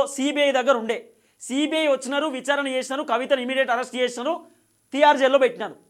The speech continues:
వాళ్ళ దగ్గర ఎవిడెన్స్ ఉన్నాయి కాబట్టి. మరి కేసీఆర్, కేటీఆర్ వీళ్ళు చేసినటువంటి స్కాములు కాంగ్రెస్ ప్రభుత్వం దగ్గర ఉంటే ఇమీడియట్లీ వీళ్ళని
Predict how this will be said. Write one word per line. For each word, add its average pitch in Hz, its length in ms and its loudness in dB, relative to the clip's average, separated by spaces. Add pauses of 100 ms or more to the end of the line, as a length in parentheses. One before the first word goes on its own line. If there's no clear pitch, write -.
(160)
వాళ్ళ 233 180 0
దగ్గర 302 200 2
ఎవిడెన్స్ 285 320 0
ఉన్నాయి 302 220 2
కాబట్టి. 226 260 -2 (460)
మరి 294 140 0 (100)
కేసీఆర్, 302 480 6 (100)
కేటీఆర్ 294 460 4 (140)
వీళ్ళు 254 200 -6
చేసినటువంటి 269 520 0
స్కాములు 262 320 -2 (120)
కాంగ్రెస్ 262 340 -2
ప్రభుత్వం 269 360 -2
దగ్గర 214 240 -4
ఉంటే 214 200 -2 (460)
ఇమీడియట్లీ 311 560 2
వీళ్ళని 294 200 0